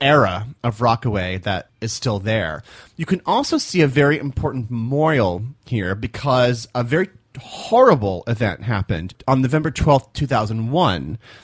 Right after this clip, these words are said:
right after, um, the attack on the World Trade Center.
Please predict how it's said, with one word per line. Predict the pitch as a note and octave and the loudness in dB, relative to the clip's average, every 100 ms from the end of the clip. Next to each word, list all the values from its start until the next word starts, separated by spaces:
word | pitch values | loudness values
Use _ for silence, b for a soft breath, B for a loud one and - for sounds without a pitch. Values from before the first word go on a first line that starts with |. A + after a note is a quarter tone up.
| B - | B -14
right | G2+ A2+ C#3+ F#3 | -6 0 2 2
after, | E3+ E3 - C#3 A#2+ A2+ | 0 0 0 4 4 2
um, | A2 G2+ G2+ G2+ G2 | 0 0 0 -4 -4
the | A2+ | -6
attack | - A#2+ A#2 | -4 -4 -2
on | A#2+ | 0
the | A2+ | 2
World | G#2 G#2 | 2 0
Trade | - G3 - | 0 -2 -2
Center. | - D#2+ F2 C3+ | -8 -10 -10 -10